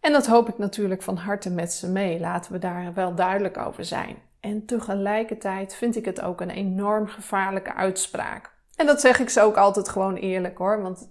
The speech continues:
eh, ik houd er niet van om dingen achter te houden. Ik ben gewoon eerlijk en recht door zee. Dus dan zal ik ook al zeggen van: "Goh, dat,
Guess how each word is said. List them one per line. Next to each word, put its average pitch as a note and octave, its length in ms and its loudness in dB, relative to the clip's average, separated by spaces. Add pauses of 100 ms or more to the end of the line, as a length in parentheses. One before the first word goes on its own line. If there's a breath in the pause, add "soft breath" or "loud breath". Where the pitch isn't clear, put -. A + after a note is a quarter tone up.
(120)
eh, F#3+ 280 -6 (340)
ik G3+ 160 -6
houd A3 280 4
er A3 80 0
niet A3+ 300 0
van G#3 360 0
om G3 400 -4 (920 loud breath)
dingen A#3+ 300 4
achter - 340 6
te A3 80 -2
houden. F#3 280 2
Ik A#3+ 100 0
ben A#3+ 140 6
gewoon A3 320 2
eerlijk A3+ 460 2
en G3+ 160 -2
recht G3+ 220 0
door F#3 160 -2
zee. F#3+ 500 -4
Dus G#3+ 300 -4
dan G#3 180 0
zal G3 180 2
ik G3 120 -4
ook F#3+ 180 -4
al F#3+ 140 -4
zeggen F#3 340 -8
van: F#3 220 -10
"Goh, G#3 320 -2
dat, - 400 -10